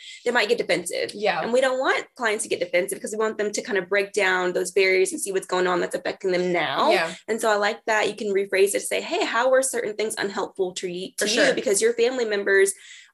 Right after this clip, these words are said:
Speaker 1: they all might be great. They might be
Speaker 2: Yeah.
Speaker 1: great individual people. The unit might have been great, but the way that you received love or the way that you received,
Speaker 2: Right.
Speaker 1: like, emotions from them might not have been the way that you were needing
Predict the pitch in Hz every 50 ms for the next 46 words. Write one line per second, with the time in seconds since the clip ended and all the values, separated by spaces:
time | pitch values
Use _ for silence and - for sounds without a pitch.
0 | - - 240 - - 226 226 226 226 220 208 208 208 196 170 160 160 151 147 151
1 | - _ - 202 202 214 220 214 165 208 208 202 208 208 - - 214 202 196 -
2 | - - - 269 285 311 302 - 294 285 294 294 294 294 - - _ - - 185
3 | 202 208 254 262 262 240 254 247 247 247 240 247 247 240 233 233 240 233 226 226
4 | 220 - _ _ _ _ - - 247 247 220 - 233 208 196 214 220 220 226 226
5 | 220 - 214 196 208 208 208 - 214 202 196 190 190 196 196 - - 262 285 294
6 | 294 285 285 277 247 226 214 190 196 196 196 196 190 202 190 208 202 190 202 202
7 | - 247 208 208 196 180 180 175 - - 175 208 233 262 277 - - 262 277 269
8 | - 262 262 262 254 247 233 220 214 214 220 220 - 220 226 208 202 - 202 202
9 | 196 190 196 190 180 185 180 180 - 208 202 185 185 180 180 180 175 180 196 202
10 | 202 196 196 208 240 294 339 359